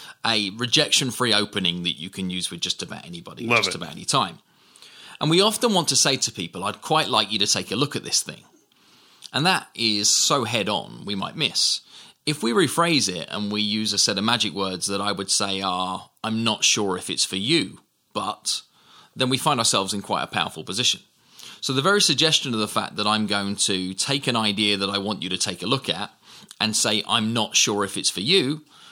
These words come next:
Speaker 1: what I'm doing is I'm positioning this idea to the left or to the right of you rather than straight at you.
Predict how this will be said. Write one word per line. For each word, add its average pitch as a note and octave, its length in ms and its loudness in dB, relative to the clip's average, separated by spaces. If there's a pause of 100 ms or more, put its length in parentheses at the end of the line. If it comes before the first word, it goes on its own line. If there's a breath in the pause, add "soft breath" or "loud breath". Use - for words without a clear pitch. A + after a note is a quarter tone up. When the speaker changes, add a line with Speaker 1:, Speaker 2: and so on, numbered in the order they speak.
(180 loud breath)
Speaker 1:
what D3 160 2
I'm A#2+ 120 2
doing F3 300 4
is A2 100 0
I'm A2 120 0
positioning D#3+ 480 2
this C3 160 2
idea G2+ 300 2
to - 140 -2
the F#2+ 100 0
left A2+ 340 0
or F#2 100 -6
to - 100 -2
the E2+ 120 -6
right G#2 280 0
of D#2 120 -6
you - 80 -20 (180)
rather G2 280 -4
than F2+ 100 -10
straight - 340 -2
at - 180 -10
you. - 80 -20